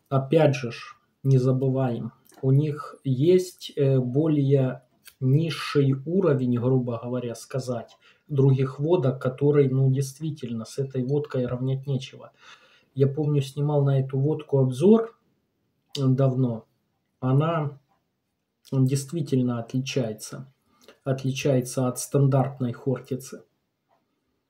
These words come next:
У нее вкус намного чище, мягче. Ну, действительно, да, есть отличия.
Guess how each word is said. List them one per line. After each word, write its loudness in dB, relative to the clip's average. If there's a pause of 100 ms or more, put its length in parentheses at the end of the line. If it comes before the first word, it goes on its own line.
(240)
У 0
нее 6
вкус 0
намного 2
чище, -2
мягче. -2 (200)
Ну, -2 (120)
действительно, -4
да, -4
есть -10
отличия. -14